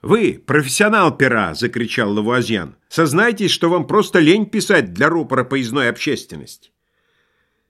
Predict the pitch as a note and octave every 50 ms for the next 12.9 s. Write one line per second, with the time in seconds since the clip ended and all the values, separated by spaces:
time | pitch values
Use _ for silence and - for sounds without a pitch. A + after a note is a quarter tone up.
0 | _ _ _ _ _ _ - F2 G2 A2 D#3+ E3+ E3 B3+ B3+ - A#3 F#3 C3+ B2
1 | G#2+ A#2 C#3 D3+ - F3+ - F3 F3+ G#3 A#3+ A3+ - G#3 E3+ - - - - F#2
2 | F2 D#2+ - F2+ F2+ A#2+ F#3 G#3 - - - A#2+ B2 C3+ B2+ C3 - A2+ G#2 -
3 | - - G2 F#2 G2 G#2 G2+ - - E2 C2 A#1+ A1+ - _ _ _ _ _ _
4 | - - D3 D3+ B2+ A#2+ B2+ A#2+ A#2 C#3+ F3+ G3+ G3 G3 G3+ G3 - - - F3
5 | D#3 C3+ A#2+ A2+ A2+ A#2 D#3+ F3+ E3 D#3 D#3+ D#3 C#3+ B2+ A2+ G#2 G#2+ A#2+ A2+ G#2
6 | G2 G#2+ G2+ - - F3+ G3 F#3 - - C3+ A2 F2+ F2+ F#2+ F#2+ - - - D#3
7 | F3+ - - C#3 A2+ - D3 D3+ C#3+ - C3+ C#3 C3+ A#2+ B2 A#2 G#2+ - A2+ -
8 | - D3 D3+ D3 C#3+ C3 C3 - G#2 - - - G#2+ G#2+ A#2+ A#2+ A2+ - A#2 G#2+
9 | G#2 G2+ A2 G#2+ A2 G#2+ G#2 - G2+ F#2 E2 D2 C2 A1+ A1 A1 _ _ _ _
10 | _ _ _ - - A3+ A3+ A3+ A3+ G#3+ E3 B2 F#2+ - - - A2 G#2 G#2 D3
11 | D#3 A#2+ G2 D2+ C2 _ _ _ _ _ _ _ _ _ _ _ _ _ _ _
12 | _ _ _ _ _ _ _ _ _ _ - G#3 B3 G#3 G#3+ G3 F#3+ F3